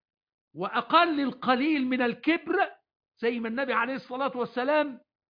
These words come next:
يجعل الإنسان يصل إلى النتيجة دي:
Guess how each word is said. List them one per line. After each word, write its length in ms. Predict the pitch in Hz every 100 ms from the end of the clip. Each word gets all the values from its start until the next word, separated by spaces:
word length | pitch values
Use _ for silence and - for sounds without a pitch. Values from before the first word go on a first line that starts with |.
| _ _
يجعل 400 | 180 220 190 185
الإنسان 800 | 180 175 170 131 - 196 180 151 - _ _ _ _ _ _ _ _ _ _ _ _ _ _ -
يصل 240 | 226 220
إلى 200 | 196 185
النتيجة 340 | 175 156 170
دي: 280 | 156 143 113